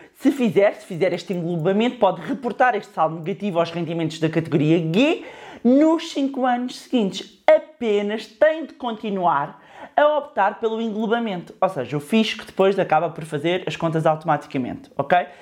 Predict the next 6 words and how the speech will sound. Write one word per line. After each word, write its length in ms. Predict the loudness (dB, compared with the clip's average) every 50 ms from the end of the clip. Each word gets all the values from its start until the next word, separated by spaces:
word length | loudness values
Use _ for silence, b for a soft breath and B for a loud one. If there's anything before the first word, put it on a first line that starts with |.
| B B B B B B _
E 360 | 2 2 2 2 -2 B B B B B B _ _
também 480 | 2 2 2 2 -2 -4 -4 -6 -8 -12
pode 340 | -6 0 0 0 0 0 -4
compensar 600 | -10 -6 -4 -4 -4 -2 0 2 2 2 0 -4 -8
englobar, 520 | -10 -8 -6 -2 2 2 4 4 2 0 -6 -12 -18 _ -6
eh, 240 | -4 -2 -2 -2